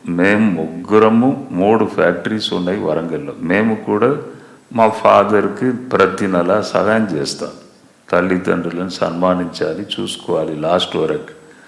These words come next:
చూసుకుంటే నీకు ఆయుష్ పెరుగుతుంది, దీర్ఘాయుష్ దేవుడు నీకు ఇస్తాడు. తల్లిదండ్రులు సన్మానించు. మనం అలా చేయము. అరవై దాటంగానే వారిని లెక్క చేయము, మర్యాద ఇవ్వము. అట్లా చేయకూడదు.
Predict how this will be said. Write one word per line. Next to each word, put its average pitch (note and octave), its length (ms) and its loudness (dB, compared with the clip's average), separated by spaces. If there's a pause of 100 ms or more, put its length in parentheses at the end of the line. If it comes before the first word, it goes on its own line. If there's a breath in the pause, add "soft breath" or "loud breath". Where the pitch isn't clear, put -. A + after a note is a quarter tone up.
(440 loud breath)
చూసుకుంటే A2+ 500 2
నీకు A2+ 260 0
ఆయుష్ G2+ 1200 4
పెరుగుతుంది, F2 640 -2
దీర్ఘాయుష్ F#2+ 1400 4
దేవుడు F2+ 340 2
నీకు E2 320 -4
ఇస్తాడు. - 600 -6 (760 soft breath)
తల్లిదండ్రులు G#2 720 2
సన్మానించు. F2 840 -2
మనం G2+ 200 0
అలా G#2 280 2 (160)
చేయము. C3 560 0 (680 loud breath)
అరవై F#2+ 360 6
దాటంగానే G#2 840 2
వారిని F#2 480 2
లెక్క D#2+ 260 -2
చేయము, F#2+ 720 -2
మర్యాద G2 380 0
ఇవ్వము. F2 640 -2
అట్లా A2+ 220 -4
చేయకూడదు. A2 680 -4